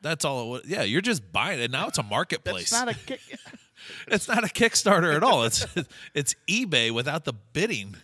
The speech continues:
Speaker 2: All right, so the, the novelty beer stickers are a sink it.
Speaker 1: I, I, I enjoy the novelty beer stickers more than the ball washer. <laughs>
Speaker 2: Oh, they have a video. I didn't know. The ball washing has a video. I'm gonna have to watch that later. I didn't, I didn't look at it earlier.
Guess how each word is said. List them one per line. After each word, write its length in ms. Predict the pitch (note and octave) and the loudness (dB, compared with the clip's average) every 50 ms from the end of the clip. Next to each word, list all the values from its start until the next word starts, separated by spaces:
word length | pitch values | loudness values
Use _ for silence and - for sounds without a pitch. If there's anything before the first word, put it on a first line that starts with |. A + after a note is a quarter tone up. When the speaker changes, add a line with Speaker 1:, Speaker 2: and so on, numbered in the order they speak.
| - | -10
Speaker 2:
All 60 | G#2 | -8
right, 160 | F#2+ F2 F2 - | -8 -8 -6 -2
so 140 | - C#3 | 0 2
the, 180 | C#3 C3+ C#3 - | 4 4 2 2
the 160 | - C3+ C#3+ D3 | 2 0 0 2
novelty 440 | D#3 F3 F3+ E3+ E3 C#3+ - D3+ | 4 4 4 2 2 -2 -4 -4
beer 240 | B2+ G#2+ B2+ B2 A2+ | -2 -2 -2 -2 -2
stickers 440 | - - - A2+ - A2 G#2+ G2+ F2+ | -4 -4 -6 -6 -4 -4 -6 -6 -6
are 100 | G2 F#2+ | -8 -10
a 40 | F#2+ | -10
sink 280 | - - G#2 F#2+ F2+ B2 | -10 -10 -10 -8 -6 -8
it. 80 | - - _ _ _ _ _ _ _ _ _ _ _ _ _ _ _ _ _ _ _ _ _ _ _ _ _ _ _ _ _ _ _ _ _ _ | -8 -10 _ _ _ _ _ _ _ _ _ _ _ _ _ _ _ _ _ _ _ _ _ _ _ _ _ _ _ _ _ _ _ _ _ _
Speaker 1:
I, 180 | - D3 D#3 - - | 0 0 0 2 2
I, 260 | C3+ D3 C#3 C3+ B2 - | 2 2 2 0 -4 -6
I 140 | - A2+ B2 | -4 -4 -4
enjoy 440 | A#2 A2+ A#2+ A2+ G2+ - B2+ C3+ D3+ | -4 -6 -8 -10 -10 -6 -6 -4 -4
the 100 | C#3 C3 | -4 -6
novelty 460 | A#2 A#2 A2+ B2 B2 C3 B2 - B2+ | -8 -6 -6 -6 -6 -8 -8 -8 -10
beer 280 | G#2 - A2+ A2+ A2+ A2 | -8 -8 -6 -6 -6 -6
stickers 480 | - - - A2 - - A2 G2+ - | -6 -8 -8 -8 -6 -6 -8 -8 -8
more 340 | F#2+ G2 G2+ G#2+ A2 A#2 A#2 A2+ | -10 -8 -6 -4 -2 -2 -2 -4
than 180 | G2+ A2 G#2 | -6 -10 -14
the 60 | G2+ F#2+ | -14 -14
ball 280 | E2+ - F#2 F2 D#2+ D2 | -12 -12 -10 -10 -10 -12
washer. 340 | D2 - - - - - - - | -14 -14 -14 -14 -14 -16 -18 -18
<laughs> 40 | - - - - - _ _ _ _ _ _ _ _ _ _ _ _ _ _ _ _ _ - | -20 -20 -20 -20 -20 _ _ _ _ _ _ _ _ _ _ _ _ _ _ _ _ _ -14
Speaker 2:
Oh, 40 | |
they 80 | G2 B2 | -12 -12
have 100 | E3+ C#3 | -10 -10
a 80 | F#2 D#2+ | -14 -16
video. 480 | D2+ D#2 F2 F#2+ A2 F#2+ E2+ E2+ E2+ - - | -16 -16 -12 -10 -10 -8 -10 -10 -14 -14 -16
I 40 | F2+ | -14
didn't 160 | A#2+ A#2+ F#2+ | -14 -12 -12
know. 140 | F2+ F#2 F2+ - _ _ _ _ _ | -12 -14 -14 -16 _ _ _ _ _
The 80 | G#2+ | -16
ball 260 | G#2 - A#2+ A#2+ B2 | -6 -2 -2 0 0
washing 340 | A#2+ A2 F#2 - - G#2 F#2+ | -2 -4 -6 -10 -12 -14 -12
has 180 | G2 G2 F2+ F#2 | -12 -12 -12 -14
a 20 | |
video. 420 | F2 D#2+ F2 G2 F#2+ F#2+ F#2+ F#2 F2+ - | -16 -12 -10 -10 -8 -8 -8 -10 -10 -12
I'm 100 | - G2 | -14 -14
gonna 100 | G2+ G2 | -12 -12
have 100 | F#2 E2 | -14 -14
to 80 | - F2+ | -16 -16
watch 280 | F2 F2+ F2+ - - | -14 -14 -14 -14 -16
that 180 | - F2+ E2+ E2+ | -16 -16 -16 -14
later. 260 | F2+ F2+ F2+ F#2 F2+ | -14 -14 -12 -12 -12
I 40 | F2+ | -12
didn't, 220 | F#2+ F2+ F2 E2+ - - | -12 -14 -16 -18 -20 -18
I 40 | |
didn't 200 | F#2 F2+ F2 F2 | -18 -18 -16 -18
look 140 | F2 F2 E2+ | -18 -20 -18
at 80 | F2+ E2+ | -18 -20
it 100 | E2+ E2+ | -18 -18
earlier. 300 | F2 F2 F2+ F2+ F2+ F2+ | -16 -16 -16 -16 -16 -18